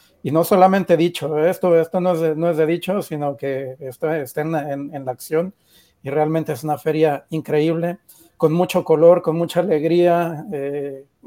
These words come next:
para quienes no han asistido, eh, invitación abierta a, a que vayan por allí. Eh, lo van a pasar muy bien, aunque sean solo los tres días de profesionales,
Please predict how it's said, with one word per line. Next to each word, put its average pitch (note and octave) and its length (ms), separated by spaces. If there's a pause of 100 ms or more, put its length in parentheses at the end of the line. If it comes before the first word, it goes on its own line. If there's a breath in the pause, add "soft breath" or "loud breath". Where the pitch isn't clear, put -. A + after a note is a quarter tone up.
(600)
para E3 220
quienes E3 300
no F3+ 100
han F3+ 100
asistido, F3+ 640 (400 soft breath)
eh, D3+ 460
invitación E3 520
abierta F#3 640
a, D3 300
a C#3 60
que D3+ 100
vayan E3 320
por C#3+ 180
allí. E3 320 (420 soft breath)
Eh, C#3+ 400 (100)
lo F#3+ 120
van F#3+ 120
a F#3 80
pasar F3 300
muy E3+ 200
bien, E3+ 380
aunque D3+ 240
sean F3 240
solo F#3 240
los D#3 200
tres F3 200
días E3+ 140
de F3+ 100
profesionales, D#3+ 800